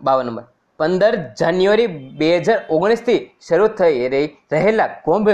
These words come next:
મેળાની કઈ વેબસાઇટ છે? તો જવાબ છે ડબલ્યુ ડબલ્યુ ડબલ્યુ કુંભ ડોટ ગવર્ન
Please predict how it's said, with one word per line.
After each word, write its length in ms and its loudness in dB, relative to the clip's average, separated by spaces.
મેળાની 380 0
કઈ 140 4
વેબસાઇટ 500 0
છે? 100 2
તો 80 -12
જવાબ 180 0
છે 80 4
ડબલ્યુ 400 2
ડબલ્યુ 380 0
ડબલ્યુ 440 2
કુંભ 300 0
ડોટ 300 2
ગવર્ન 340 2